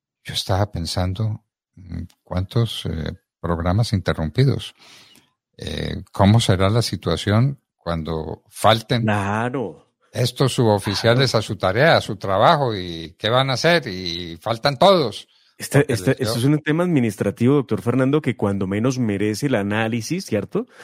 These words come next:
Speaker 2: Merece, por supuesto, la planeación como corresponde en la función.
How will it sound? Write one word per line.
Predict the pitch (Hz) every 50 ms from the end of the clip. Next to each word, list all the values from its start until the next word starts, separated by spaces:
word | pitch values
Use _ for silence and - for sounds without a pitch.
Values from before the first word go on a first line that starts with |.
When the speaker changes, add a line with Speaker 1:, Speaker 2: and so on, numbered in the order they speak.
| - - -
Speaker 2:
Merece, | 104 107 110 110 104 107 104 90 117 127
por | 120 123 -
supuesto, | - 104 101 98 - - 117
la | 110 107 -
planeación | - 101 101 101 98 95 92 - 123 120 120 120
como | - 117 107 101 -
corresponde | - 104 101 98 95 - - 120 117 113 107 139 143
en | 117 98
la | 92
función. | 87 104 101 107 101 131 131 147 180